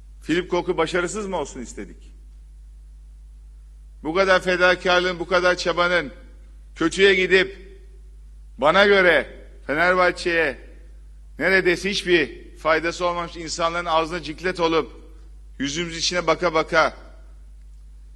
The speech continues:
birçoğu yanlış, birçoğu sosyal medya doldurmasından gelip burada konuşması için mi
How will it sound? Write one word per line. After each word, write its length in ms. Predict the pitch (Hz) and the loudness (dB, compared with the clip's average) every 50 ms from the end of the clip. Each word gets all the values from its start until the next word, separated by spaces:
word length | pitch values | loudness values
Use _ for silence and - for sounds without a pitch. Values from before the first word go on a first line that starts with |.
| - - - - - - - - - - | -20 -20 -20 -20 -20 -20 -20 -20 -8 -2
birçoğu 640 | - 196 220 208 - 196 202 202 202 196 190 190 190 156 | 2 2 2 4 4 6 6 6 8 6 4 4 2 4
yanlış, 680 | 143 165 175 185 190 196 208 208 - - - - - - - - - - - - - - - - - - - - - - - - - - - - - - - - - - - - - - - - - | 8 8 10 10 10 8 8 8 8 6 2 -2 -6 -10 -16 -20 -20 -20 -20 -20 -20 -20 -20 -20 -20 -20 -20 -20 -20 -20 -20 -20 -20 -20 -20 -20 -20 -20 -20 -20 -20 -20 -20 -20 -20 -20 -18 -4 0
birçoğu 640 | 160 208 220 208 - 190 196 196 196 208 220 208 - | 2 4 4 4 4 4 4 6 6 4 4 2 0
sosyal 460 | - - 190 180 - - 214 208 202 | 0 2 2 2 4 6 6 6 6
medya 280 | 196 196 185 180 196 190 - - - - - - - | 4 2 2 2 0 0 -2 -10 -16 -20 -14 -4 0
doldurmasından 840 | 165 175 190 180 196 190 196 190 190 - 190 185 180 190 185 170 143 - - - - - - - - - - - - - - - - - - - | 2 4 4 4 2 2 2 0 0 -2 -4 -2 2 2 2 2 0 -6 -16 -20 -20 -20 -20 -20 -20 -20 -20 -20 -20 -20 -20 -20 -20 -14 -6 -4
gelip 260 | 139 160 175 180 165 | -2 0 0 0 0
burada 240 | 185 185 180 185 - | 0 0 0 -2 -2
konuşması 500 | 175 175 175 170 - 165 185 180 - 202 | -4 -6 -6 -6 -6 -6 -6 -6 -6 -6
için 220 | 185 - 175 165 | -8 -8 -10 -10
mi 200 | 151 135 113 | -10 -10 -10